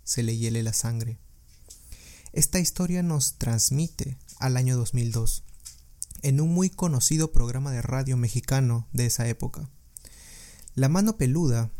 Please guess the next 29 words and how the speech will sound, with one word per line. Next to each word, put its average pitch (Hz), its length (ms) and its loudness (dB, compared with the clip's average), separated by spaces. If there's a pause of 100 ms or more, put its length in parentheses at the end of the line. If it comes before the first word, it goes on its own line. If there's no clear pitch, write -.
(220)
era 151 160 0
un 165 80 0
programa 147 400 6
nacido 160 540 0
en 127 180 2
mil 170 140 2
novecientos 156 640 0
noventa 123 320 0
y 117 60 -2
cinco 127 500 -2 (480)
y 147 160 0
ahí 185 240 0
los 196 220 -2
distintos 175 640 -2
radioescuchas 127 800 0
llamaban 131 480 -2
para 131 280 -4
contar 139 420 -2
sus 143 240 0
distintas 139 540 -2
experiencias 131 800 -2
con 123 200 -2
lo 117 120 0
paranormal. 113 680 0 (880)
Fue - 200 10
tan 185 180 -4
exitoso 151 560 -4
este 127 180 4
programa 120 600 -2